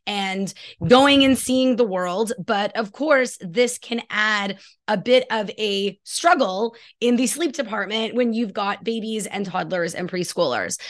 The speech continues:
So I wanna talk through my biggest pieces of advice for you so that you can hopefully keep your little one's sleep intact and then get them back on the right foot when you are back at home. So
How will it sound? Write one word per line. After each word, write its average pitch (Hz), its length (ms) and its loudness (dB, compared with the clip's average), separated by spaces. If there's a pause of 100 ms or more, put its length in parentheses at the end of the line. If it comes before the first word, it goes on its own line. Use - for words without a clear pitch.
(140)
So 202 680 6
I 247 120 6
wanna 294 200 6
talk 240 440 2 (120)
through 226 500 6 (180)
my 214 200 -2
biggest 247 380 -2
pieces 214 340 -8
of 190 140 -4
advice 196 600 -2
for 277 200 2
you 302 320 2
so 254 240 -2
that 226 360 -2
you 220 380 -4
can 247 280 -2
hopefully 214 540 -4
keep - 340 -4
your 226 120 4
little 214 260 0
one's 196 300 -4
sleep 196 280 -8
intact 175 640 -4
and 214 220 0
then 202 280 0 (280)
get 240 200 4
them 233 160 4
back 214 280 -2
on 190 180 0
the 180 80 -2
right 175 340 -4 (220)
foot 214 340 4 (220)
when 202 480 0 (100)
you 208 160 -2
are 196 100 0
back 185 280 -4
at 156 100 -6
home. - 320 -8 (300)
So 233 640 6